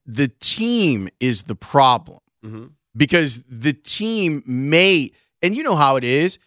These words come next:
Speaker 1: teams like to play games. I do wonder, I wonder, is the reason that Justin Fields fell to eleven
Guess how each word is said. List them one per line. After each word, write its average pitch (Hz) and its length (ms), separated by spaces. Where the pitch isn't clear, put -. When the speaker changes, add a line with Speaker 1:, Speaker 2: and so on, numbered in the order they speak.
Speaker 1:
teams 147 440
like 165 200
to 175 100
play 208 260
games. 226 400
I 151 180
do 220 280
wonder, 147 640
I 165 240
wonder, 202 540
is 165 220
the 156 100
reason 214 540
that 160 460
Justin 160 420
Fields 165 400
fell 151 460
to 185 240
eleven 143 560